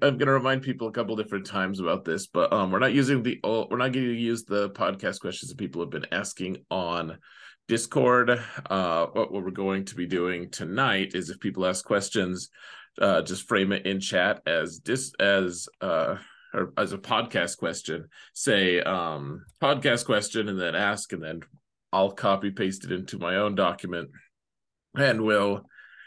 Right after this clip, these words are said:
we will, uh, answer 'em. We'll answer those. So that'll be great. It'll be so good. Um, so, uh, yeah,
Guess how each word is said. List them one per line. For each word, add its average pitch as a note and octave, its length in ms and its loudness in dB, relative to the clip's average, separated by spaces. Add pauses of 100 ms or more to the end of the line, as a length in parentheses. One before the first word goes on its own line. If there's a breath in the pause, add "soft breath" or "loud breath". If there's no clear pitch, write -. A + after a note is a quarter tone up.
(260 loud breath)
we G#2 220 2
will, F#2 500 6
uh, E2+ 420 4
answer F#2+ 420 -4
'em. F2+ 260 -4 (1500 loud breath)
We'll F#2 140 0
answer - 180 -10
those. - 400 -8 (100)
So B1+ 380 -6 (120)
that'll - 160 -6
be C#2 120 -6
great. C2 340 -6 (460)
It'll F#2 120 -6
be E2 120 -8
so D#2+ 200 -4
good. G#2+ 300 0 (140)
Um, F#2 380 2 (380 loud breath)
so, F3 460 4 (1120 loud breath)
uh, B2 440 6
yeah, A#2 320 4